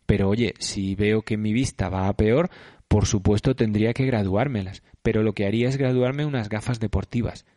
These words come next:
¿vale? Y, mm, bueno, pues me pondría mis gafas de, de sol deportivas y, y ya está, sin problema.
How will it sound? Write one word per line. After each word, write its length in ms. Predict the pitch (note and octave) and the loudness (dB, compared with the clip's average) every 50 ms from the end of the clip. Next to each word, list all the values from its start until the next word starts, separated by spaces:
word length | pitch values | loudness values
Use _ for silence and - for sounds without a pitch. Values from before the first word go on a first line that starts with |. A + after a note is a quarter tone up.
| _ _ | _ _
¿vale? 320 | - C#2+ G2 G2+ C#3 F#3+ - - - - - - _ - | -10 -4 -4 -2 -2 -4 -6 -10 -20 -20 -20 -20 _ -6
Y, 300 | G#2+ A2 A2+ B2 - _ - | -4 -2 -2 -2 -2 _ -10
mm, 380 | A2+ G#2 G#2 G2 F#2+ G2 G2+ | -10 -8 -8 -8 -8 -10 -8
bueno, 220 | G2+ G2 F#2 G2 C3+ | -6 -6 -4 -4 -4
pues 160 | - - - | -4 -4 -4
me 120 | F#2+ F#2+ | -6 -6
pondría 340 | - F#2+ F#2+ F#2 G2 G#2 G#2 | -6 -6 -6 -4 -4 -4 -2
mis 140 | A2 A2 G#2 | -2 -4 -2
gafas 360 | A2 G#2+ G#2+ - A2+ G#2+ G#2 | -2 -4 -4 -2 -6 -6 -4
de, 380 | G#2 A2 G#2+ G#2+ G#2+ G#2+ G#2+ G#2+ | -4 -4 -4 -4 -4 -4 -4 -6
de 180 | A2+ A2+ G#2+ | -4 -4 -4
sol 240 | - - A#2+ A2+ A2 | -4 -2 -2 -2 0
deportivas 640 | A2 A2+ - A#2 A2+ - - C#3+ F3 G3 A3 G#3+ - | -2 -2 -2 -2 -4 -2 -2 -2 0 0 -2 -4 -6
y, 460 | - - - - - F2 E2+ - G1+ G1+ | -12 -18 -18 -14 -12 -10 -10 -10 -12 -12
y 120 | - G2+ | -14 -12
ya 120 | - E3 F#3 | -10 -10 -10
está, 280 | - - - C3 - _ | -12 -8 -10 -10 -10 _
sin 200 | - - G#2 G2 | -12 -12 -10 -6
problema. 420 | G2 G2 F#2+ G2+ G#2 G2 F#2+ A2+ | -4 -2 0 0 0 0 -2 -4